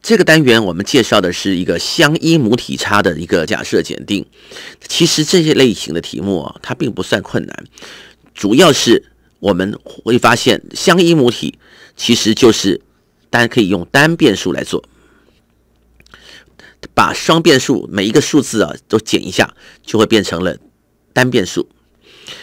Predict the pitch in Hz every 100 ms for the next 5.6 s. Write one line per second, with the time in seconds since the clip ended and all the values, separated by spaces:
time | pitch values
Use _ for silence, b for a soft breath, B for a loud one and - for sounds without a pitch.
0 | B B 160 170 123 180 104 - 117 -
1 | 107 156 143 131 104 - _ _ - 71
2 | 98 - 90 82 78 87 - 87 78 -
3 | - 135 92 78 - - - _ _ B
4 | B B B B - 123 101 107 185 160
5 | 127 87 101 98 82